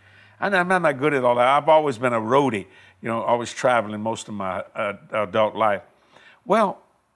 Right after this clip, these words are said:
and when Jody got big enough, you know, women like to walk the mall and all that kind of stuff. So I'd come home because I used to constantly preach Sunday through Wednesday.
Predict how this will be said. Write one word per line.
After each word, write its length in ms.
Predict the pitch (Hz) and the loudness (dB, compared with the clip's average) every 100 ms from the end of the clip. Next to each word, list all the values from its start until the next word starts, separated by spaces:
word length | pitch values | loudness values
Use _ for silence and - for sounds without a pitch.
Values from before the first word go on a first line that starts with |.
| - | -4
and 280 | 135 120 - | -4 -4 -12
when 220 | - 135 117 | -10 -8 -2
Jody 260 | 147 160 | 0 0
got 160 | 139 120 | 0 -2
big 140 | 151 | -4
enough, 160 | 143 127 - | -4 -6 -8
you 200 | 139 147 | -10 -8
know, 100 | 170 | -6
women 300 | 147 202 202 | -6 -6 -6
like 160 | 156 151 | -6 -6
to 80 | |
walk 240 | 135 165 - | -4 -4 -4
the 80 | 127 | -2
mall 360 | 147 156 131 | 2 4 2
and 120 | 117 | -2
all 80 | 110 | -6
that 120 | 104 | -6
kind 100 | - - | -8 -10
of 40 | |
stuff. 120 | 107 - - _ | -10 -14 -20 _
So 260 | - 196 175 | -8 -6 -2
I'd 220 | 156 151 | -2 -2
come 220 | - 180 160 | -2 -6 -4
home 220 | 196 196 | -4 -4
because 200 | 151 139 | -4 0
I 80 | 135 | 0
used 200 | 156 - | 0 -6
to 100 | 131 | -10
constantly 640 | - - 285 - 165 139 | -10 -12 -10 -8 -8 -8
preach 280 | 107 135 - | -6 -8 -6
Sunday 340 | - 180 160 | -6 -6 -6
through 180 | 135 139 | -8 -8
Wednesday. 420 | 117 117 98 82 | -6 -6 -6 -14